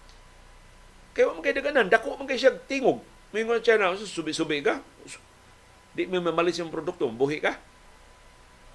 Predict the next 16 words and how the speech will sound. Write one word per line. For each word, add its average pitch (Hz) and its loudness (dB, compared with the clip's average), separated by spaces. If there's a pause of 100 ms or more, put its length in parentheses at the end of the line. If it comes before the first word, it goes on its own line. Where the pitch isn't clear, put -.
(120)
Di 170 2
mi 185 -8
baligya 180 2
produkto 175 0
diha 175 6
ninyo, 175 0
ato 135 0
na 170 -4
mo 170 -6
ibaligya 170 2
sa 165 2
ubang 160 2
kanasuran. 156 0 (840)
Unsaon 180 0
naman 180 -2
ninyo, 165 0